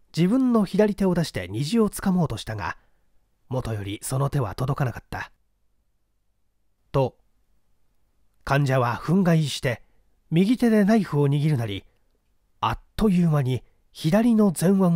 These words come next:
を切り捨てたのである。看護人は驚いて、急を紀藤博士に告げた。博士はとりあえず包帯を施し、静かに患者に向かって言った。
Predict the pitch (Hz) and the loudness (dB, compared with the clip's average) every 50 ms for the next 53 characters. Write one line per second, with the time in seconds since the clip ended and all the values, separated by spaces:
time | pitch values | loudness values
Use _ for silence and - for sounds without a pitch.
0 | 156 156 147 - - - 151 151 240 233 - - 151 - 117 117 104 98 92 92 | 2 2 0 0 -2 -4 -2 0 -2 -2 -2 -4 -6 -4 -4 -6 -6 -8 -8 -8
1 | 92 87 80 - - _ _ _ _ _ _ _ _ _ _ _ _ _ _ _ | -10 -10 -12 -16 -20 _ _ _ _ _ _ _ _ _ _ _ _ _ _ _
2 | _ _ _ _ _ _ _ _ _ _ _ _ _ _ _ - 147 147 143 135 | _ _ _ _ _ _ _ _ _ _ _ _ _ _ _ -2 0 0 2 2
3 | 143 143 139 139 135 135 127 131 131 143 160 170 170 139 - - 110 90 - - | 2 2 2 2 2 2 2 2 2 2 2 2 2 0 -2 -4 -8 -10 -10 -12
4 | _ _ _ _ _ _ - 170 190 196 180 175 175 165 165 - - - - - | _ _ _ _ _ _ -2 0 2 2 4 4 6 6 4 4 0 -8 -8 0
5 | - 247 214 175 151 123 160 165 - 135 - 117 104 98 92 - - 113 113 - | 4 6 6 6 6 2 -2 -4 -4 -4 -6 -6 -10 -10 -12 -10 -8 -8 -6 -6
6 | 110 95 - - _ _ _ _ _ _ _ _ _ _ _ _ _ _ _ _ | -8 -10 -12 -14 _ _ _ _ _ _ _ _ _ _ _ _ _ _ _ _
7 | _ _ _ _ _ _ _ _ _ _ _ _ - 196 208 190 175 - 151 135 | _ _ _ _ _ _ _ _ _ _ _ _ -2 0 0 0 0 -2 0 -2
8 | 123 120 117 - - 190 233 277 277 262 202 139 117 117 110 95 165 190 185 175 | -2 -2 -4 -4 -2 -2 0 2 2 2 2 0 -2 -6 -4 -2 -2 -2 0 0
9 | 175 170 165 156 135 165 143 143 - 131 - - 98 92 - _ _ _ _ _ | 0 0 0 0 0 -2 -2 -2 -2 -4 -6 -8 -8 -10 -12 _ _ _ _ _
10 | _ _ _ _ _ _ _ _ - - - 233 208 220 - - 113 90 92 92 | _ _ _ _ _ _ _ _ -8 -2 -2 0 0 0 -2 -4 -6 -10 -12 -14
11 | - - - 139 170 165 160 147 143 139 127 127 - 117 - _ - - 104 95 | -12 -6 -4 -2 -2 0 0 0 0 0 -2 -2 -4 -6 -8 _ -12 -12 -10 -10
12 | 90 85 _ _ - - 95 78 - - | -10 -14 _ _ -14 -12 -10 -10 -12 -14